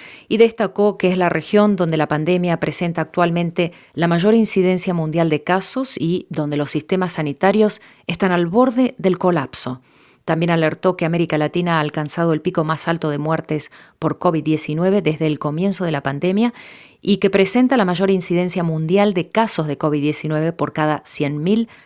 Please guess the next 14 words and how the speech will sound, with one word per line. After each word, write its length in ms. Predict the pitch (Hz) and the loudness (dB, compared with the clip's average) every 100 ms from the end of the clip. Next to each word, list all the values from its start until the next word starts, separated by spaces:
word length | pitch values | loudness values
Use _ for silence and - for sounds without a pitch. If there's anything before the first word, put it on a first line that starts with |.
| _ | _
habitantes. 760 | - 151 143 131 117 131 127 - - - - - | -2 -2 -2 -6 -6 -8 -12 -14 -20 -20 -20 -6
Según 320 | - 185 240 | -2 2 4
la 100 | 226 | 2
Federación 460 | 196 175 165 185 | 2 2 2 0
Internacional 580 | 170 160 156 156 - 160 | -2 -2 -4 -4 -4 -4
de 100 | 156 | -2
la 140 | 156 151 | -2 -2
Cruz 320 | 165 156 - | -4 -4 -2
Roja, 420 | 220 226 262 262 | -2 0 -2 -2
Uruguay, 600 | - 165 156 147 190 226 | 0 0 2 2 2 2
Argentina 540 | 214 175 165 156 180 170 | 0 -2 -6 -6 -4 -4
y 60 | |
Costa 280 | - 143 156 | -6 -6 -6
Rica 380 | 147 196 190 226 | -4 -4 -2 -4